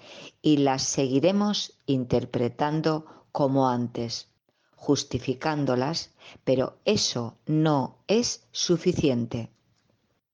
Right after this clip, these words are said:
Abrimos nuestro nivel psíquico para poder hacer una modulación, una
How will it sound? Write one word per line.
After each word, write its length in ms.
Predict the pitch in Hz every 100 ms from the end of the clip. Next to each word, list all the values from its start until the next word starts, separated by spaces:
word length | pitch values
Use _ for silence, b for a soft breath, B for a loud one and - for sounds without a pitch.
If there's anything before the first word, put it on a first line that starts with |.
| _ _ _ _ _ _ _ _ _ _ _ b b b b _
Abrimos 880 | 170 175 170 240 214 131 120 - -
nuestro 480 | 151 147 131 - 131
nivel 320 | 127 135 147
psíquico 800 | - - 208 185 151 - 160 208 _ _ _ -
para 300 | 139 127 127
poder 300 | 123 131 143
hacer 320 | 143 170 170
una 360 | 196 240 233 -
modulación, 1200 | 156 151 135 123 127 120 120 - 160 143 131 139 B B B
una 440 | 180 196 240 247